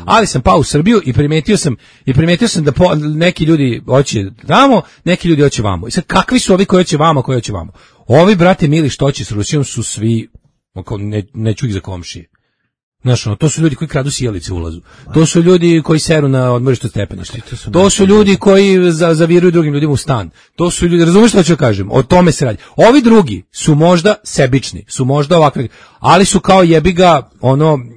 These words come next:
Speaker 1: racionalniji, razumeš? Ono kao bolje održavaju ulaz.
Speaker 2: Mogu nešto ti ispričam, kad, kad već pričamo o našim ljudima, o našem čoveku, prosečnom našem čoveku.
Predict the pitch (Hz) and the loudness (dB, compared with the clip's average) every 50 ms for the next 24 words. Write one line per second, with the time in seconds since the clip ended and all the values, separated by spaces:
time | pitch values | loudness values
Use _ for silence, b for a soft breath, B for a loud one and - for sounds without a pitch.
0 | - - 127 117 131 147 - - 151 143 135 127 123 117 113 107 85 - _ _ | -16 -12 -2 0 0 2 2 2 0 0 2 0 -2 -2 -4 -6 -8 -10 _ _
1 | - 87 95 104 110 123 123 - - _ _ - - _ _ _ _ _ _ - | -12 -8 -6 -4 -4 -4 -6 -8 -12 _ _ -20 -20 _ _ _ _ _ _ -8
2 | 104 107 - 139 127 165 175 170 160 143 139 135 143 139 139 135 113 101 95 90 | -6 -4 -2 0 2 4 4 4 2 0 0 2 2 4 4 2 0 0 -4 -8
3 | 82 - _ _ _ _ _ _ _ _ _ _ _ _ _ _ _ _ _ _ | -12 -16 _ _ _ _ _ _ _ _ _ _ _ _ _ _ _ _ _ _
4 | _ _ - 110 127 170 175 165 - - - - 110 98 - 135 120 - 98 - | _ _ -12 -8 -6 -4 -6 -6 -8 -12 -16 -16 -14 -6 -6 -6 -6 -6 -12 -14
5 | - _ - 95 90 92 101 101 - - - 95 98 104 - - - 117 110 - | -14 _ -14 -14 -12 -12 -14 -14 -12 -8 -6 -6 -6 -6 -2 0 0 0 0 -4
6 | 90 87 - - - 85 90 85 85 76 - - 69 69 73 76 76 73 73 80 | -10 -10 -10 -14 -14 -14 -12 -12 -12 -14 -14 -18 -18 -16 -14 -12 -12 -10 -10 -10
7 | 82 80 80 78 80 82 - - 80 76 - - 78 80 90 87 - - 90 - | -10 -10 -8 -8 -8 -8 -10 -12 -14 -16 -14 -12 -14 -12 -12 -14 -18 -18 -16 -12
8 | 85 85 82 - - 101 - - 80 78 78 80 78 76 80 - - 87 85 - | -10 -8 -8 -8 -10 -14 -12 -12 -14 -12 -12 -10 -10 -10 -12 -12 -14 -18 -18 -18
9 | - 87 82 80 82 - - - 95 | -16 -16 -16 -16 -18 -20 -20 -20 -20